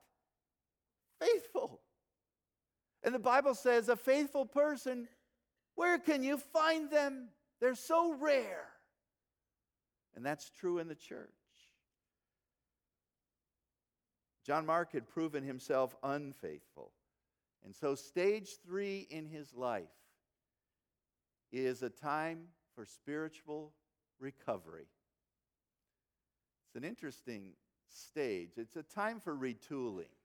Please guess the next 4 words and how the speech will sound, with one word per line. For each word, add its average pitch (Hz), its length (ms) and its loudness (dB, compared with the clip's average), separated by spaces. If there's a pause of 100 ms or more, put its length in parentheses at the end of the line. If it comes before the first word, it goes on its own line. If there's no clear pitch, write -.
(2750)
My 143 180 0
summers 131 800 -2
in 117 180 -10 (100)
college, 117 540 0